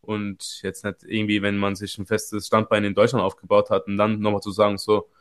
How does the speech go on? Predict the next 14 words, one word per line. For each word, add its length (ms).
und 160
jetzt 200
mache 160
ich 60
dann 120
nochmal 240
die 160
Düse 280
oder 280
mach 500
halt 160
noch 140
was 260
parallel. 680